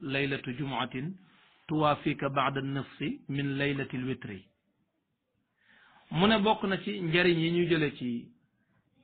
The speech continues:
Arabi ibnu Saih mooy li ma, lim, maa wajadtuhu, li nga xam ne gis naa ko wala am naa ko,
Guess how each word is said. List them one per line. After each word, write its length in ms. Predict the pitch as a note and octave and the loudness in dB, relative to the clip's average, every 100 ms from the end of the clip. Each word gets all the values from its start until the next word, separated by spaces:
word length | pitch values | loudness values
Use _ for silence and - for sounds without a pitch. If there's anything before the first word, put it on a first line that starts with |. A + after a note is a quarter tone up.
| _ _ - | _ _ -4
Arabi 420 | C3+ E3 E3 D#3 | 2 4 4 4
ibnu 200 | D#3 D3 C#3 | 2 0 -2
Saih 280 | D3 C3 C3+ - | -2 -2 -2 -6
mooy 320 | D3+ D3+ D3+ | -4 -2 0
li 180 | D3 D#3 | 0 2
ma, 260 | F3 E3+ - | 2 0 -2
lim, 280 | - C#3 D#3+ D#3 - | -6 -4 -4 -8 -12
maa 260 | C3 D3 D#3+ | -2 0 2
wajadtuhu, 500 | D#3 D3 C#3+ C3 A#2+ | 2 0 -2 -6 -4
li 140 | C3+ | -2
nga 120 | D#3+ E3 | -2 -2
xam 160 | D#3+ D3 | -2 -2
ne 160 | C#3+ G#3+ _ - _ _ _ _ - _ _ D3+ | -6 -10 _ -20 _ _ _ _ -20 _ _ -6
gis 220 | D3 - | -6 -2
naa 220 | D#3 C3+ | 0 0
ko 100 | B2 B2+ | -2 -4
wala 180 | C3+ C#3+ - | -2 -2 0
am 220 | D#3+ D#3+ | -2 2
naa 200 | D#3 D3 | 2 2
ko, 140 | C#3 | 2